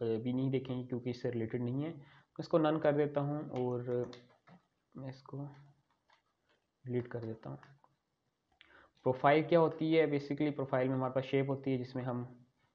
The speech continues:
इसको इस तरह से, अ, प्रोफाइल इसकी चेंज कर सकते हैं। एक हमारे पास ये तरीका होता है जिसमें हम इसके वो मज़ीद एजेस डाल के हम इसको चाहें तो हम इसको चेंज कर सकते हैं। अगर आप ये चाहते हैं तो आप कर सकते हैं इसको।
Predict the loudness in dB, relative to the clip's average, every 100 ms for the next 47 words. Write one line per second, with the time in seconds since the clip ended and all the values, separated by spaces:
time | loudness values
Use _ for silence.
0 | _ -20 -14 -2 -2 0 4 4 6 4
1 | 4 2 0 0 0 2 4 4 2 2
2 | 2 0 0 -4 -4 -6 -6 -10 -20 -18
3 | -6 2 2 4 4 2 2 2 2 2
4 | -4 -2 -2 -2 -4 -6 -6 -6 -4 0
5 | 2 2 2 0 2 2 0 -2 -2 -4
6 | -8 -10 -8 -12 -10 -8 -6 -4 -4 -4
7 | -6 -8 -6 -2 -4 -4 -8 -6 -4 0
8 | 0 0 -6 _ _ _ -6 -2 0 0
9 | 0 -2 -2 0 0 0 -6 -8 -6 -10